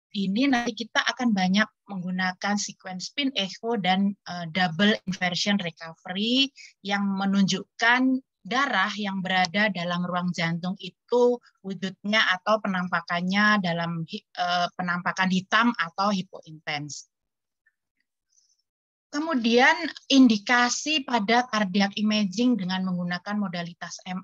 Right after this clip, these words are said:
R I itu, eh, ada berbagai macam ya, terutama di valve disease, misalnya ada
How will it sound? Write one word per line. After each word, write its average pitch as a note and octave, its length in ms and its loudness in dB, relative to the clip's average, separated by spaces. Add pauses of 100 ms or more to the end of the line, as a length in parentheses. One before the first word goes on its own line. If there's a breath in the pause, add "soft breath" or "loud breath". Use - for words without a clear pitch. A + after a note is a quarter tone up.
R A3 280 -4
I F#3 240 -2 (120)
itu, A3+ 280 -6 (240)
eh, F3 320 2 (400)
ada F3+ 280 -2
berbagai E3+ 440 -2
macam G3 480 2
ya, F3+ 240 2
terutama F3+ 560 -2
di E3+ 160 -4
valve F3+ 320 -2
disease, G3 480 -2
misalnya F#3 480 0
ada F3 400 -2